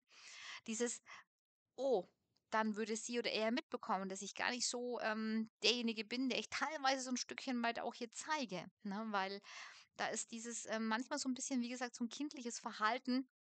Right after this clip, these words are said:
trotzig auch, ne? So dieses, so Trotzkäufe: „Dann kaufe ich das jetzt eben und nein, dann mache ich das nicht“, ne? Solche Sachen. Und da, hm, ja, er sieht dich einfach, sagen wir's mal so, krass ausgedrückt oder direkt ausgedrückt,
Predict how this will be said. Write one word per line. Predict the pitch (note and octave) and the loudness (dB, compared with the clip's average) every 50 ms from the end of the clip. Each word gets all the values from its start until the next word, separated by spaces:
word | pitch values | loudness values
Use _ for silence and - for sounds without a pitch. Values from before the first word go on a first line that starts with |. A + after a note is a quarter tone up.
| _ _ _ _ _ _ _ _ _ _ _ _ - - - G3+ - | _ _ _ _ _ _ _ _ _ _ _ _ -16 -14 -12 -8 -6
trotzig | - A#3+ - G3+ A#3+ - - - D#4+ - - - | 0 6 8 8 8 6 4 0 0 0 2 4
auch, | B3 B3+ C4+ C#4 C4 | 6 8 8 6 6
ne? | A#3 A#3+ C#4+ - - | 6 6 6 6 4
So | - A#3+ | 0 -2
dieses, | A3+ A#3 A3 A3 G#3+ G#3 - - - - - - | -4 -2 0 0 0 -2 -4 -6 -10 -10 -8 -4
so | - G#3 | -4 -4
Trotzkäufe: | G#3 - - B3 B3+ - - - - A#3 A3 G3+ G3 D#3 | -2 0 0 0 2 2 2 4 6 6 6 4 2 -2
„Dann | D3+ - | -6 0
kaufe | - - B3+ B3 B3 | 2 4 4 4 2
ich | A#3 | 0
das | - A3 G#3 | -2 -2 -4
jetzt | G#3+ G#3 - | -4 -6 -2
eben | - G3+ G#3 G#3 G3+ G#3 F#3 E3 | 0 2 4 4 4 2 0 -2
und | F3 F3 | -2 -2
nein, | F3 E3+ E3+ | -2 -2 -2
dann | E3 | -2
mache | D#3 D#3+ E3+ | -4 -4 -6
ich | F3 | -6
das | F#3+ F#3+ - | -4 0 2
nicht“, | C4+ D4+ C#4+ C#4+ - - - | 6 6 6 4 2 0 0
ne? | G3+ G#3 A3 | 2 2 4
Solche | - - G#3+ A3+ G#3+ G#3 | 4 4 4 2 2 -2
Sachen. | - - D#3+ E3 - E3+ E3+ - - - - - - - - - - - - _ | -4 -6 -6 -6 -8 -10 -12 -14 -16 -18 -20 -18 -16 -14 -12 -12 -12 -14 -6 _
Und | - G#3+ G3+ - - | 0 0 2 2 2
da, | F#3 G3 A3+ B3 C4 C#4+ - - - - - - _ _ _ _ _ _ - | 4 4 4 4 4 2 0 -4 -10 -20 -20 -20 _ _ _ _ _ _ 0
hm, | A3 A#3 A#3+ A#3 - - - - - | 2 2 2 2 0 -4 -12 -14 -4
ja, | - G#3 A#3 B3 A3 G3 G3+ - - - - | 0 2 2 4 2 0 -2 -6 -12 -6 -2
er | - G#3 | -2 0
sieht | G3+ - C4+ C4 - | 0 -2 -4 -4 -2
dich | C#4 C4 - | -2 0 0
einfach, | - A3+ A#3+ - C4 B3+ - - _ - | 0 0 2 2 2 0 0 -2 _ -4
sagen | - B3 B3 | 0 2 2
wir's | C4 C4 | 4 4
mal | B3+ A3+ | 2 2
so, | A3 - C4+ A#3+ G3+ - _ _ _ - | 2 2 0 0 -2 -4 _ _ _ 6
krass | - B3 B3+ - | 10 10 10 10
ausgedrückt | - - G#3 A3+ - - A#3+ - - B3+ - A3+ | 8 2 2 2 2 -2 -4 -4 -4 -4 -2 0
oder | G#3 G#3 G3+ | 0 0 0
direkt | G3+ - - A#3 C4 C#4 - | 0 4 6 6 6 6 6
ausgedrückt, | - G#3+ A3+ - - A3+ - - A3 A3 | 2 2 2 2 -2 -6 -6 -6 -8 -8